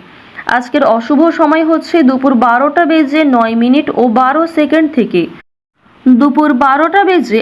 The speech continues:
একান্ন মিনিট ও বারো সেকেন্ড পর্যন্ত। তো আজকের দিনের অশুভ সময়ে আপনারা প্রত্যেকেই সাবধান থাকবেন।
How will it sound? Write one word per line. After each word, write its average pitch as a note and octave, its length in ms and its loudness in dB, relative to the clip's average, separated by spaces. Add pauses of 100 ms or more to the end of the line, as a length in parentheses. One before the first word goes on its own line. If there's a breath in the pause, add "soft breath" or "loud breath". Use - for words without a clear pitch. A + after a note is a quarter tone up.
একান্ন E4 480 0
মিনিট D4 420 2
ও C#4+ 160 2
বারো C#4+ 380 0
সেকেন্ড D#4 480 0
পর্যন্ত। F#3+ 500 -2 (540 loud breath)
তো B3+ 140 0
আজকের B3 460 0
দিনের F4+ 300 2
অশুভ B3+ 340 0 (120)
সময়ে B3+ 440 0 (160)
আপনারা A#3+ 380 -2
প্রত্যেকেই C#4 640 -2 (300 loud breath)
সাবধান A#3+ 480 -2
থাকবেন। D4 380 -2